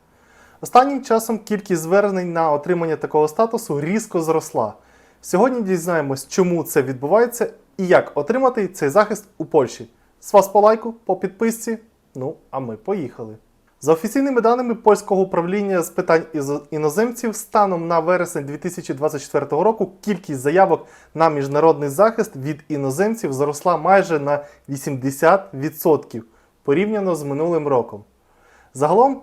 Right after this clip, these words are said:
подано дванадцять і три десятих тисячі заяв і найбільша кількість звернень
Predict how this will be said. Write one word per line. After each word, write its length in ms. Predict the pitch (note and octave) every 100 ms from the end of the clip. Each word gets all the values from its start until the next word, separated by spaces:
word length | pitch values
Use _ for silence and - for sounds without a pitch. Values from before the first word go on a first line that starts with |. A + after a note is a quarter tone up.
| _
подано 400 | A#3+ A#3+ A#3 G#3+
дванадцять 720 | C#3 C3+ E3 G#3 B3 A#3 A3 -
і 80 | E3+
три 340 | - F#3 F3
десятих 540 | C3+ C#3 - E3+ E3 -
тисячі 480 | A3 A3 G3 F#3+
заяв 440 | C#3+ D3+ F3 A3+ A#3 - - _
і 120 | G3 G#3
найбільша 480 | D3+ C#3+ F#3 F#3
кількість 440 | F3 A#3+ A#3 A#3 G3
звернень 440 | G3 G#3+ G#3 G3+